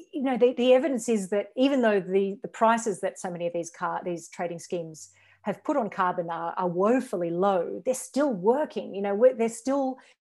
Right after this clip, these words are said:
doing what they're intended to do. So, you know, a levy is, is just basically another word for, you know, putting a price on carbon. And I, I think Nicholas Stern, uh, and Joseph Stiglitz actually estimated that,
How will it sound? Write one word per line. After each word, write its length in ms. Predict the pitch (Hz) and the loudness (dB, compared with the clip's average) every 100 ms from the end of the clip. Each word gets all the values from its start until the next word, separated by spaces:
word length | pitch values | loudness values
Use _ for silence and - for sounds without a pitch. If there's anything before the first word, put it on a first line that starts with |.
| _ 196 | _ -4
doing 300 | 180 233 233 | 4 4 4
what 140 | 226 | 0
they're 100 | 220 | -4
intended 420 | 196 196 196 185 175 | -6 -6 -6 -8 -8
to 100 | 180 | -2
do. 380 | 220 220 160 - - _ | 2 2 0 -10 -20 _
So, 360 | - 254 240 240 | -2 4 6 4
you 160 | 240 | 4
know, 160 | 233 208 | 2 4
a 40 | |
levy 680 | 214 254 294 233 170 175 - _ _ _ _ - | 6 4 4 0 0 -4 -10 _ _ _ _ -4
is, 240 | 220 - | -4 -2
is 220 | - 180 | -4 -4
just 360 | - 196 - - | -8 -12 -12 -4
basically 440 | 190 185 190 185 | -4 -2 -4 -4
another 200 | 175 175 | -2 -4
word 220 | 170 170 | -2 -2
for, 380 | 170 170 170 - - | -4 -6 -4 -4 -8
you 240 | - - 208 | -12 -6 -4
know, 100 | 175 | -4
putting 300 | - 185 190 | -6 -8 -8
a 40 | |
price 340 | 190 175 175 196 | -8 -8 -8 -12
on 80 | |
carbon. 520 | 190 208 240 262 180 - | -12 -4 -2 -4 -8 -12
And 360 | - 185 190 190 | -8 -4 -4 -6
I, 220 | - 190 - | -4 -4 -4
I 40 | |
think 220 | 180 214 - | -4 -6 -4
Nicholas 440 | 202 202 185 170 | -6 -4 -4 -6
Stern, 540 | - 226 226 233 220 208 - - _ | -2 0 2 2 0 -4 -16 -20 _
uh, 340 | 180 180 180 180 | -2 0 0 -2
and 140 | 190 180 | -4 -4
Joseph 260 | 190 190 | -4 -4
Stiglitz 420 | - 262 226 214 202 | 0 2 2 0 -4
actually 360 | - 196 180 | -8 -6 -4
estimated 560 | 185 - 185 180 180 151 | -4 -6 -6 -4 -6 -6
that, 240 | 185 170 | -8 -8